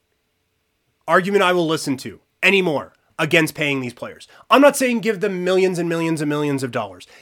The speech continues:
If you want to do the minimum wage thing that was suggested in, in junior hockey, uh, fine, go for it. If you just want the, the name and likeness thing, if you do it fairly, that works as well.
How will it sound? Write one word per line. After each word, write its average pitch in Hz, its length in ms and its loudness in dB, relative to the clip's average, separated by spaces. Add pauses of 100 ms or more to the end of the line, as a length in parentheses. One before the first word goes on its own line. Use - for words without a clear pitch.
(100)
If 220 160 2
you 220 80 -2
want 233 260 2
to 240 60 -2
do 214 220 -4
the 160 100 -4
minimum 170 480 0
wage 143 380 0
thing 107 260 -8
that 151 160 -2
was 151 140 -6
suggested 156 500 -6
in, 139 320 -4
in 156 180 -6
junior 165 300 -4
hockey, 185 400 -2 (420)
uh, 185 60 -8 (140)
fine, 139 500 -4 (220)
go 185 160 2
for 127 220 -4
it. - 60 -18
If 175 140 -6
you 202 60 -4
just 240 240 -2
want 247 180 0
the, 202 180 -4
the 175 120 -6
name 180 240 -2
and 165 80 -4
likeness 185 340 -2
thing, 202 240 -2 (240)
if 175 180 -4
you 151 60 -8
do 180 180 -6
it 208 80 -8
fairly, 170 460 -2 (220)
that 156 260 0
works 147 320 -6
as 120 220 -14
well. 104 260 -10